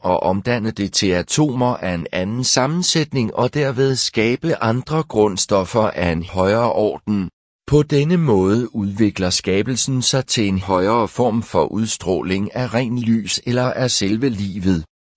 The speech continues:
Disse stråler, der har en så enorm gennemtrængningskraft,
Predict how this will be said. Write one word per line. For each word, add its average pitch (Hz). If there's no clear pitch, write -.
Disse 156
stråler, 90
der 135
har 127
en 127
så 113
enorm 123
gennemtrængningskraft, 123